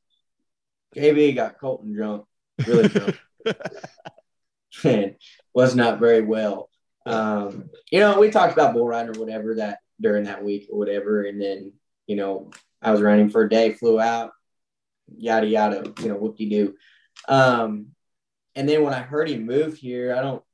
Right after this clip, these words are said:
Speaker 1: I don't even remember how we, you know, clicked back together. I don't know if he invited me back out to the house or what, but I, when I was hurt, I was out there almost every day. You know, I try to be out there as much as I can. And,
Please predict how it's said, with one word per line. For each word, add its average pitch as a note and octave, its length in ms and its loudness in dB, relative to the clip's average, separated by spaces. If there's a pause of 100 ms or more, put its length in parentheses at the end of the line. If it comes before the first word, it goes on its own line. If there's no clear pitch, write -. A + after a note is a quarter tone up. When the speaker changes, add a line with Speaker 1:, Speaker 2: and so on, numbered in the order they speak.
Speaker 1:
I C3+ 120 -12
don't D#3+ 200 -4
even A#2 220 -6
remember A2+ 340 -6
how A#2+ 200 -4
we, G#2 260 -6 (760)
you G#3 200 -10
know, G3 240 -12 (200)
clicked A#2+ 300 0
back A2+ 260 0
together. A2+ 300 0
I - 20 0
don't A2+ 120 -4
know A#2 60 -6
if A2+ 80 -8
he A#2 80 -10
invited G#2+ 360 -2
me A2 100 0
back A2 180 0
out A2+ 200 -4
to - 60 -18
the G#2 120 -8
house A2 340 -2
or G2+ 100 -10
what, G#2 400 0
but G#2 220 -8 (1300)
I, D#3 200 2
when C#3+ 200 2
I F#3 160 6
was - 140 2
hurt, D3 240 4
I B2+ 140 6
was A#2+ 100 4
out A#2 200 -2
there A2+ 100 -4
almost G#2 220 -10
every G#2+ 260 -4
day. G#2+ 420 -6 (160)
You A#2 160 -4
know, G#2 120 -2
I A2 100 -2
try G#2+ 220 -2
to G#2+ 60 -10
be G#2+ 160 -4
out G#2+ 200 -4
there G#2+ 120 -2
as G#2 80 -8
much G#2+ 180 -8
as - 80 -10
I G#2 100 -6
can. A2 480 0
And, G2 220 -4